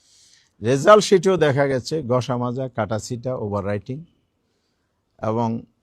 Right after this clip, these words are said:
অনেক জায়গায় যে অরিজিনাল এজেন্ট ছিলেন প্রার্থীর, তার স্বাক্ষর নেওয়া হয়নি রেজাল্ট শিটে। যেমন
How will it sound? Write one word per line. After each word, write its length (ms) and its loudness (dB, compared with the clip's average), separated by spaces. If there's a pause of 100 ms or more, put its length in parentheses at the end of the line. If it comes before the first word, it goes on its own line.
(680)
অনেক 240 0 (140)
জায়গায় 340 2 (1040)
যে 260 -4 (280)
অরিজিনাল 580 0 (240)
এজেন্ট 280 0 (120)
ছিলেন 300 0 (140)
প্রার্থীর, 440 -6 (720)
তার 160 0 (100)
স্বাক্ষর 420 -4 (100)
নেওয়া 280 -8
হয়নি 300 -6 (120)
রেজাল্ট 340 -8
শিটে। 260 -18 (1500)
যেমন 360 0